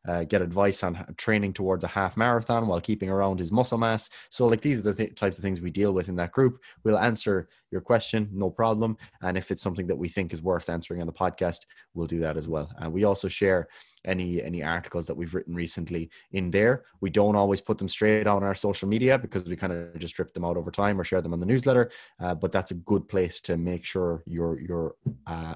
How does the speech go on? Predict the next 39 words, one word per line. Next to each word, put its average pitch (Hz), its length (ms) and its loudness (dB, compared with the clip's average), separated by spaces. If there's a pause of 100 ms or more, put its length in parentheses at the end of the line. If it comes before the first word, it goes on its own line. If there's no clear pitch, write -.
on 87 100 -6
top - 320 -2
of 85 80 -6
everything 85 320 -6
that 82 100 -12
we're - 160 -12
putting 82 220 -6
out. 78 160 -6 (400)
If 107 120 -6
you're 131 100 2
someone 135 300 0
who's 123 140 2
just, 113 200 -2
like, 104 200 2 (480)
wants 107 360 2
to, 101 360 2
as 104 180 0
we 92 160 -2
said, 95 380 2 (380)
skip - 440 2
all 113 140 6
the 95 100 0
bullshit 104 500 4
<laughs> - 60 -8
and 104 300 -2
get 107 260 4
on 98 180 2
the 87 60 -4
path 98 420 0
to, 98 240 2 (240)
you 101 80 -4
know, 95 80 2
improving 98 360 2
your 90 80 0
diet 98 280 6
and 90 120 -2
improving 95 300 0
your 90 100 -2
training, 113 420 4